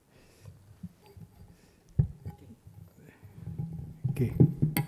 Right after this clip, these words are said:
O sea, por ejemplo, la, las expectativas que teníais con respecto a la presentación de vuestro trabajo, ahora que lo tenéis a, a las espaldas, ¿no? ¿Qué, qué decís al respecto?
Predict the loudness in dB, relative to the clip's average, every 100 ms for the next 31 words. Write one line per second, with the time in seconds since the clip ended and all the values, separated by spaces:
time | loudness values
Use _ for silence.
0 | -4 -20 -20 -20 -20 -20 -20 -14 0 0
1 | 4 6 8 10 10 12 12 12 8 6
2 | 6 6 4 4 6 8 8 8 8 6
3 | 8 8 6 4 0 -4 -4 -4 -4 -4
4 | -2 -2 -4 -2 0 0 -2 0 2 2
5 | 0 -4 -6 -4 -2 -2 -2 0 2 2
6 | -2 -2 -4 0 4 4 2 -4 -4 -6
7 | -6 -6 -8 -12 -2 2 4 2 0 -2
8 | -4 -10 -20 -20 -10 -6 -4 -6 -10 -20
9 | -20 -20 -2 2 2 0 -8 -10 -12 -10
10 | -12 -10 -12 -12